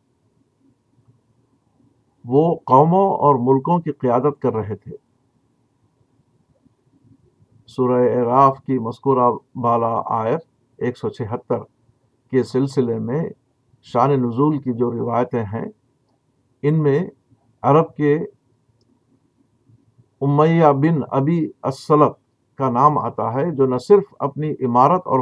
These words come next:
فیاضی کے لیے بلکہ شاعری اور حکمت کے لیے بھی مشہور تھا۔ اسی طرح حضرت موسیٰ کے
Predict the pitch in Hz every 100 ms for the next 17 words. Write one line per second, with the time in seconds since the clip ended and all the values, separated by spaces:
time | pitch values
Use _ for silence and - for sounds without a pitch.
0 | - 113 117 120 127 180 - 147 123 127
1 | 202 - _ _ _ _ _ _ - 120
2 | 143 143 151 - 117 151 170 165 147 117
3 | 143 - 170 - 143 123 120 120 160 113
4 | - 131 127 - - 107 - _ _ -
5 | _ _ _ _ _ _ _ _ _ _
6 | _ _ _ - - - _ _ _ _
7 | - 170 208 180 143 143 - - _ -
8 | 143 151 131 135 139 151 151 156